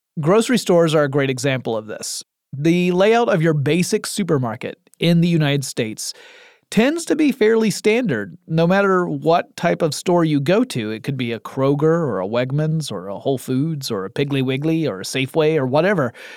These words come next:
They all tend to have a similar layout. So you walk in,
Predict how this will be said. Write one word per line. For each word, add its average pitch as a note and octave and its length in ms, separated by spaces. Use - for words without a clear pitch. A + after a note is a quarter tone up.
They F3 140
all A3 180
tend G3+ 480
to F#3+ 80
have D3+ 600
a E3 80
similar C#3 480
layout. F#3+ 480
So D3 400
you C#3 160
walk D#3 380
in, B3 360